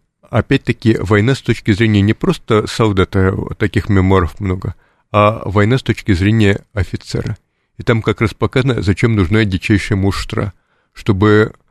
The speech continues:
люди привыкали быть в состоянии стресса, их реальная война меньше пугала. Там отдельно показано, как буквально вдалбливается в командира взвода.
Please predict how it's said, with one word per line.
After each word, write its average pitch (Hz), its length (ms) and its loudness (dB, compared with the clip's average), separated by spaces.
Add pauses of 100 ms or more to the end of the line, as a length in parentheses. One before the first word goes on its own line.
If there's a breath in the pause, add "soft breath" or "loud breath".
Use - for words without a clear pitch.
(180)
люди 120 280 0
привыкали 98 580 2
быть 98 200 0
в - 60 -6
состоянии 101 480 0
стресса, - 560 -4 (280)
их 104 280 0
реальная 107 500 4
война 98 300 2
меньше 98 320 0
пугала. 101 460 -6 (1400 soft breath)
Там 123 240 0
отдельно 117 460 0
показано, 110 420 0
как 104 160 0
буквально 110 480 2
вдалбливается 104 920 2
в - 60 -10
командира 98 540 2
взвода. 95 500 0